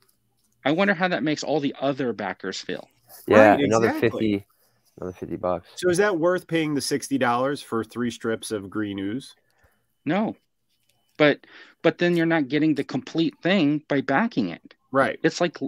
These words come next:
Speaker 1: it's, like, so limited, and then you gotta join their club to get the full package. I think that's a complete ripoff.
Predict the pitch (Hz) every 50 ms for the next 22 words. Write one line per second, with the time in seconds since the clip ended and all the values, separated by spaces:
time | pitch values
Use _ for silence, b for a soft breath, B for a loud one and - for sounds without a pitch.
0 | - _ - 170 - - - 196 175 - - - - 175 180 175 165 147 147 170
1 | 185 151 117 117 110 110 110 - b b b b b b b b - 147 139 139
2 | 147 160 175 170 156 156 147 117 107 127 131 143 151 160 160 135 104 - - -
3 | 127 120 131 156 165 175 - _ _ _ _ _ _ - - 131 113 156 151 -
4 | - - - - 156 156 151 139 - - 143 139 135 - - - - - - _
5 | _ _ _ _ _ _ _ _ _ _ _ - 131 143 139 180 156 - 147 147
6 | - - - - 117 - - 123 123 - 117 110 104 - - - - -